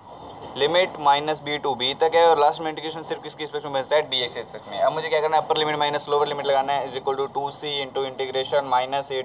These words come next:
to A। सबसे पहले यहाँ पे B भरना है वाई की जगह, X square B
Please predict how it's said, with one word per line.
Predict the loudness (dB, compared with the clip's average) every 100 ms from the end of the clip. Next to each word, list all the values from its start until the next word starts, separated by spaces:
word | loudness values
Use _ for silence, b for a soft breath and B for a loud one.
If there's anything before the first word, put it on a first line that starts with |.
| -4
to | -4 0
A। | 2 2 -2 B B B B 0
सबसे | 0 4
पहले | 4 6
यहाँ | 4
पे |
B | 2 0
भरना | 2 2 4
है | 4
वाई | 4 4
की | 0
जगह, | 0 0 -2 -6 -18 -14 0
X | 2 2
square | -2 4 4
B | 2